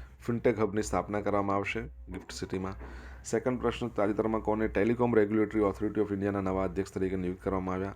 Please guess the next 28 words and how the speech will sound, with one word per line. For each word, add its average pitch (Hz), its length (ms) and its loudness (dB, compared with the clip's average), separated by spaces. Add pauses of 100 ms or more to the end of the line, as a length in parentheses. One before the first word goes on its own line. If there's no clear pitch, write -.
અનિલ 98 220 -2
કુમાર 92 380 -2 (460)
લાહોટી. 82 640 -4 (1600)
હવે 127 120 8
મિત્રો 135 220 8
આજે 113 160 6
પૂછેલા 117 320 2
પ્રશ્નોના 110 380 2
જવાબ 98 280 4
જોઈ 107 180 2
લઈએ. 110 280 2 (680)
પહેલો 120 240 8
પ્રશ્ન, 123 480 4 (1300)
અમદાવાદમાં 123 600 6
ક્યાંથી 117 320 0
ક્યાં 120 280 4 (440)
એ 117 100 8
એમ 120 120 6
ટી 120 140 2
એસ, - 400 0 (120)
એ 110 100 0
પણ 117 200 2
ઇલેક્ટ્રિક 110 440 2
અને 113 120 4
એ - 20 4
પણ 113 200 0
ડબલ 107 260 6
ડેકર, 98 340 2